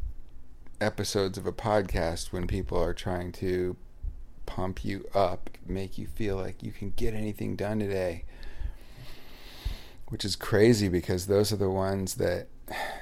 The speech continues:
I gravitate to. They pump me up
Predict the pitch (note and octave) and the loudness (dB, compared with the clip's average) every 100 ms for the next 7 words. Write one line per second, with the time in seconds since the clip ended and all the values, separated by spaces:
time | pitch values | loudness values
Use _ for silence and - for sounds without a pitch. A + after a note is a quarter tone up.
0 | - - - - - - - - - - | -10 -12 -14 -18 -18 -18 -16 -16 -16 -16
1 | - - - - - - - - - - | -16 -18 -18 -18 -6 -4 -4 -6 -6 2
2 | G#2 F2 F2+ F#2+ A2 G2 G2 F2 - F#2 | 2 4 4 6 6 4 2 0 -2 -2
3 | E2 D2 - - - - - - - - | -2 -4 -10 -14 -16 -16 -18 -20 -18 -16
4 | - - - - - - - - - - | -16 -14 -14 -14 -16 -16 -18 -18 -8 -4
5 | F#2 - A2+ F#2 F#2 F#2 G#2 | -4 -2 -2 0 2 4 2